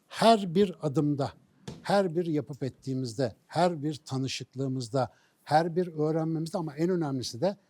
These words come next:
her bir yanılışımızda kendimize dair acayip şeyler öğreniyoruz. Ve onu öğrendiğimizde biraz önce söylediğimiz bu bütün hayatı etkileyen kararlarda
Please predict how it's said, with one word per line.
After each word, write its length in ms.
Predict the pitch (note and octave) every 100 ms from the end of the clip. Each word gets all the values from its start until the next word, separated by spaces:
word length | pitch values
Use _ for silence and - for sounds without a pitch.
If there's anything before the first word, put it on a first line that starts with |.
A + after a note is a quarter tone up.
| _ -
her 420 | D#3 F#3 E3 A#2+
bir 280 | D3 E3 A#2+
yanılışımızda 1080 | A#2+ A#2 A2+ A2+ B2+ A#2 A#2+ G#2+ C#3+ C3 - _ _ _ _ _ _ -
kendimize 680 | - C3+ C3+ C3+ C3+ D#3+ C3
dair 260 | B2+ C3+ D3
acayip 380 | C3+ A2+ A#2+ A2
şeyler 380 | - G#2 F#2+ F#2+
öğreniyoruz. 460 | G2 F2+ F#2+ F#2+
Ve 80 | C3
onu 300 | F3+ G3+ A3
öğrendiğimizde 760 | F#3 D3+ C3+ A#2+ A#2+ A2 F3 F#3 - - -
biraz 300 | C#3+ G#3+ G3
önce 260 | E3+ C#3 C3+
söylediğimiz 800 | - D3+ D3+ C3+ C3+ B2 A2+ A#2+
bu 180 | D3
bütün 460 | B2+ C#3+ F#3 D#3 F#2+ _
hayatı 560 | - - C3+ C3+ C3+ G3+
etkileyen 540 | C#3 - A#2+ A2+ G#2
kararlarda 720 | G2 C#3+ C3 A#2 G#2+ G#2 E3+